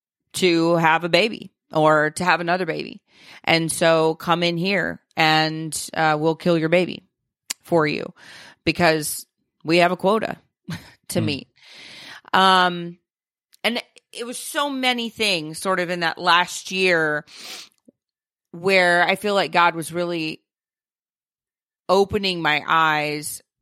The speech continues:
Speaker 1: to what was happening inside of this place. And,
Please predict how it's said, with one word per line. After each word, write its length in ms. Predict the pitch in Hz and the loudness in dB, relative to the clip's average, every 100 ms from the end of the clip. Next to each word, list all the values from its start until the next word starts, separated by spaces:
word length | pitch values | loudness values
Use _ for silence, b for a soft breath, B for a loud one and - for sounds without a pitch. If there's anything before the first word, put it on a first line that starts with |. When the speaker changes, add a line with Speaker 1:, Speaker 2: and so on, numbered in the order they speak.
| _ _ _ - | _ _ _ -8
Speaker 1:
to 320 | - 170 160 | -2 0 2
what 220 | 160 160 | 2 2
was 240 | 160 147 - | 0 -4 -8
happening 920 | - - 180 175 - 160 151 147 143 - | -10 0 2 2 0 -2 -2 -4 -8 -6
inside 460 | 160 156 - 156 156 | -4 -4 0 2 2
of 100 | 147 | -4
this 160 | 143 | -8
place. 800 | - - 170 160 147 147 - - - b b b b b b b _ | -10 -6 -2 0 0 -2 -6 -12 -16 b b b b b b b _
And, 680 | 180 175 175 170 170 170 | 2 4 4 2 0 -4